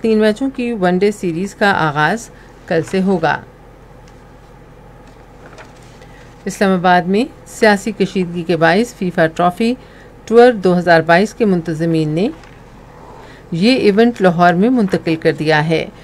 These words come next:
फीफा ट्रॉफी टूर के एक ओहदेदार ने तस्दीक की है कि टूर की तारीखें तब्दील नहीं की गईं और सिर्फ मकाम तब्दील किया गया है।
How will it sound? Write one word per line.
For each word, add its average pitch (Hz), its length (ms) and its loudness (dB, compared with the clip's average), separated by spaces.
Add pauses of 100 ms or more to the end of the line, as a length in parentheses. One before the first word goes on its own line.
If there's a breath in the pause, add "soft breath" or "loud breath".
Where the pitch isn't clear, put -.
(280 loud breath)
फीफा 269 300 2
ट्रॉफी 226 360 2
टूर 233 280 2
के 247 120 -2
एक 214 160 -2
ओहदेदार 175 540 2
ने 233 160 0
तस्दीक 214 400 -6 (100)
की 165 140 -2
है 175 220 0 (440 loud breath)
कि 196 120 4
टूर 247 280 2
की 285 220 -4
तारीखें 185 560 2 (120)
तब्दील 180 520 0
नहीं 175 320 0
की 175 180 -2
गईं 190 240 2
और 214 80 0
सिर्फ 240 340 0
मकाम 160 360 -2 (100)
तब्दील 190 320 -2
किया 156 260 -2
गया 147 240 0
है। 156 220 -2